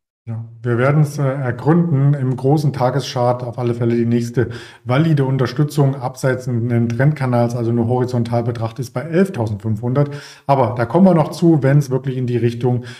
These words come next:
ähm, geht. Ja, wenig zu halten gab's bei der Hypoport,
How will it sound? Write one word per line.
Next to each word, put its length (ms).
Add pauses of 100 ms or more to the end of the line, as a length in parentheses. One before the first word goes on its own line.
(160)
ähm, 300
geht. 240
Ja, 300
wenig 360
zu 300
halten 400
gab's 320
bei 160
der 340
Hypoport, 840